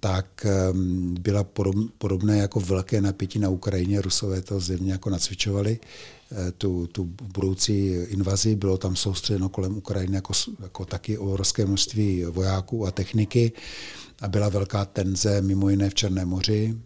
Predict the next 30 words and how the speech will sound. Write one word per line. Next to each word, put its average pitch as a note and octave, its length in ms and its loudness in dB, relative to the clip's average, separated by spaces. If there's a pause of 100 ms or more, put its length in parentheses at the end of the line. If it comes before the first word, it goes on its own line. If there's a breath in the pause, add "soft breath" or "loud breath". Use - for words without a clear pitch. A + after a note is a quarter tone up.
(100)
Ehm, F2 720 -2 (800 loud breath)
a, F#2 760 0 (160)
eh, F#2 200 -2 (140)
tak, - 420 -4
eh, G2 340 2 (320)
tak - 300 -8 (320)
vlastně A2 340 2
jsme A#2 240 6
viděli A2 300 4
jako A2 180 2
podobný A2 480 2
obrázek, F#2 640 -2
eh, F#2+ 180 -2
i, F#2+ 440 -4 (120)
i F#2 300 -18 (240)
během, G2 640 -2 (160)
jakoby F#2 280 -20
před - 220 -6
těmi G2+ 160 -2
Vánoci G2+ 580 -2
a, F#2+ 60 -6
a, F#2+ 200 -12 (200)
a F2+ 60 -20
po - 140 -10
těch G#2 160 -4
Vánocích. F#2+ 760 -6 (540 loud breath)
No G2+ 220 -2
a F#2 60 -6
potom A2+ 720 4
něk-, G2+ 200 -2